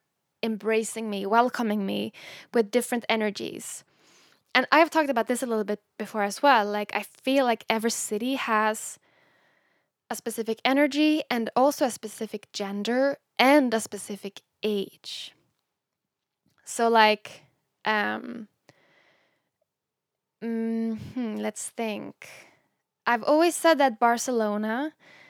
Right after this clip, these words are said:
is, um, Barcelona and Lisbon, I feel, have kind of the same energy. And I feel like they are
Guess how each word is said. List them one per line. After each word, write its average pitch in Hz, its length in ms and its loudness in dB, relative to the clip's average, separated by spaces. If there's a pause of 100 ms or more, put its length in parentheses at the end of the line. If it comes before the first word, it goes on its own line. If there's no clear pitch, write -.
(460)
is, - 800 0 (520)
um, 208 760 -8 (460)
Barcelona 311 800 4
and 254 140 2
Lisbon, 208 480 -2
I 202 80 -6
feel, 208 240 -4
have 208 280 -4
kind 254 300 -4
of 233 80 -2
the 208 80 -2
same 214 320 -4
energy. 208 440 -8 (1040)
And 220 140 0
I 220 60 0
feel 247 240 -2
like 226 180 -2
they 220 180 -4
are 214 400 -4